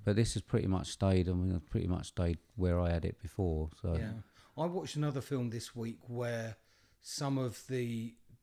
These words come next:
Speaker 2: dialogue just hasn't, hasn't lasted. Where,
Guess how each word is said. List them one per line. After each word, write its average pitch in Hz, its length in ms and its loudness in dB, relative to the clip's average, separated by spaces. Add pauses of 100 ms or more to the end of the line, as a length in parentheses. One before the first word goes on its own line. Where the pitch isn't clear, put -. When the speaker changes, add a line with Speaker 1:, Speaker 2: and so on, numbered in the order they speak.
(260)
Speaker 2:
dialogue 104 640 -2 (380)
just - 240 -10 (180)
hasn't, 110 640 -8 (340)
hasn't 123 300 -4
lasted. 110 480 -2
Where, 131 260 0